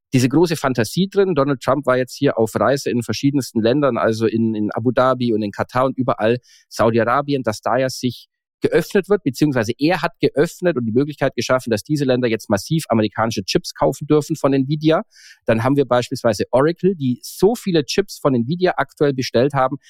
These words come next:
dass es der Produktion von einem Quartal entspricht. Also da muss ich sagen, für mich ist bei Nvidia viel Fantasie in Zukunft drin. Und wenn jetzt noch in irgendeine Art von Deal kommt mit China, das heißt, dass diese Beschränkungen, die Chinesen sind ja ausgenommen, und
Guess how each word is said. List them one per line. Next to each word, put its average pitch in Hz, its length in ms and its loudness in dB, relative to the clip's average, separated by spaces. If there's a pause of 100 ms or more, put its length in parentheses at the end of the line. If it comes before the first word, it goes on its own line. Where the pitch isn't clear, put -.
(200)
dass 123 160 0
es 127 100 -4
der 120 120 0
Produktion 127 580 0
von 113 300 -2
einem 170 320 0
Quartal 131 560 -2
entspricht. - 540 -14
Also 104 200 -2
da 131 240 0
muss 190 200 -2
ich 156 120 -6
sagen, 139 320 0 (420)
für - 220 0
mich 160 360 0 (340)
ist 147 200 0
bei 135 140 2
Nvidia 165 760 0
viel 214 420 0
Fantasie 147 460 0
in 135 80 2
Zukunft - 480 -2
drin. 180 220 2 (140)
Und 277 460 2 (340)
wenn 139 160 2
jetzt 156 180 -4
noch 147 120 2
in 160 160 0
irgendeine 208 440 0
Art 151 200 -2
von 127 200 0
Deal 202 220 -2
kommt - 280 -2
mit 170 140 -4
China, 214 340 -2
das 87 160 -10
heißt, 120 260 0
dass 120 200 0 (420)
diese 135 200 2
Beschränkungen, 131 800 0
die 101 100 -4
Chinesen 120 340 0
sind 131 140 -2
ja 127 100 2
ausgenommen, 131 520 0
und 110 140 2